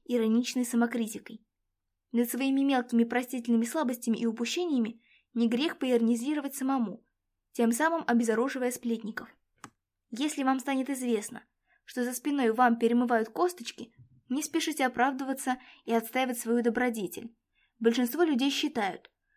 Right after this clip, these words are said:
коли вы заняли оборонительную позицию, значит, в самом деле уязвимы. Даже если вас огорчают предвзятые недобрые суждения о вас,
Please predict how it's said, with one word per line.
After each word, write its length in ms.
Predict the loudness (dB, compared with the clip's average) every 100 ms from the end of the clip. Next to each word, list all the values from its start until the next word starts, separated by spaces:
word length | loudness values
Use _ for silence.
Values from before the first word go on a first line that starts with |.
| _
коли 220 | 2 2 4
вы 140 | 2
заняли 340 | 6 6 6
оборонительную 680 | 6 6 6 6 6 4 2
позицию, 640 | 2 0 -2 -6 -4 -4 -6 _ _ _
значит, 420 | 4 4 4 -2
в 60 | 2
самом 320 | 2 4 2
деле 240 | 2 -2
уязвимы. 640 | -2 -2 -2 -2 -2 -4 -12 _ _ _ _ _ _ _ -4
Даже 280 | -2 0
если 240 | 0 0 2
вас 220 | 2 2
огорчают 640 | 0 0 -2 0 0 0 -2
предвзятые 640 | -6 -4 0 0 0 0
недобрые 480 | 2 2 0 0 -4
суждения 500 | -8 -6 -2 0 0
о 40 |
вас, 280 | -2 -6